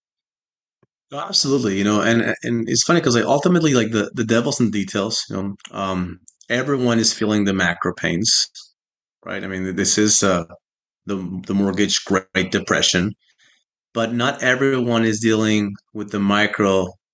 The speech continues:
uh, items or the controllable items the same way. And we, I'm seeing a tale of two mortgage lenders in the industry. Actually, no, I'm seeing a tale of three lenders in the mortgage industry, right? And, and, and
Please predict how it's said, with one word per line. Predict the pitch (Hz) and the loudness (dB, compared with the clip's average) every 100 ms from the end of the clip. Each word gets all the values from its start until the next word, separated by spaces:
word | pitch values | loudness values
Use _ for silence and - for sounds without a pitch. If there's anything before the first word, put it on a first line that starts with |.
| _ - | _ -10
uh, | 98 92 90 | -6 -4 -2
items | 101 104 98 92 90 | 0 2 2 0 0
or | 90 | 0
the | 92 | 0
controllable | 98 92 107 95 | 0 2 2 2
items | 90 92 87 | 2 2 0
the | 90 | 0
same | - 92 90 | 0 0 0
way. | 98 71 - _ _ _ _ _ _ _ _ - | 0 -2 -6 _ _ _ _ _ _ _ _ -10
And | 104 104 104 98 90 - | -8 -6 -4 -6 -8 -6
we, | 117 | -4
I'm | 123 135 | -2 0
seeing | 151 180 170 117 | 0 2 2 2
a | |
tale | 113 123 120 | 0 0 0
of | 107 - | -2 -6
two | - 120 113 110 104 | -2 2 2 2 0
mortgage | 101 107 104 101 - | -2 -2 -2 -4 -2
lenders | 113 107 92 98 | 0 2 0 -2
in | |
the | 95 | 0
industry. | 117 - 120 | 0 0 0
Actually, | - 127 | 0 0
no, | 127 | 0
I'm | 113 | -2
seeing | 151 135 | -2 -2
a | 113 | -2
tale | 120 113 | 0 0
of | 110 104 _ _ _ _ _ - | 0 -4 _ _ _ _ _ -10
three | 127 139 | -8 -6
lenders | 117 98 90 82 95 | -6 -6 -6 -6 -2
in | |
the | 92 | 0
mortgage | 92 95 92 - | 0 0 -2 -2
industry, | 82 - - | -2 -4 -4
right? | 76 87 92 | -4 -2 -2
And, | 92 | 0
and, | 98 98 | 2 4
and | 95 101 | 4 2